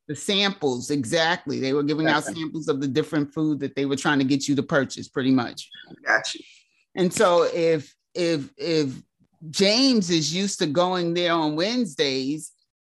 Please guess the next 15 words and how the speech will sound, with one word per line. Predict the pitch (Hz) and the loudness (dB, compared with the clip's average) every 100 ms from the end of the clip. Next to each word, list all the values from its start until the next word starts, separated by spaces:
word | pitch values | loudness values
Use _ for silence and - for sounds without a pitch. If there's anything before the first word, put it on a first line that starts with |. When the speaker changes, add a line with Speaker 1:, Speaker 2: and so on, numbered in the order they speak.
| - | -8
Speaker 1:
at | 156 147 131 | -4 -4 -4
five | - 190 196 170 | -2 2 4 2
o'clock, | 160 226 233 226 180 - _ _ _ _ _ - | 0 2 4 6 4 0 _ _ _ _ _ -4
and | 170 170 | 0 0
now | 180 190 | 0 2
he | 190 214 | 0 0
gets | 202 247 - | 0 0 0
there | 302 | 0
and | 170 | 0
Susan | 165 214 208 175 | -2 -6 -4 -2
is | 165 | -2
not | 165 165 156 | 2 0 2
there, | 202 254 226 175 | 2 4 4 2
like, | 160 139 135 | 0 -2 -4
she's | - 202 170 151 - - - | -6 -6 -6 -8 -8 -10 -14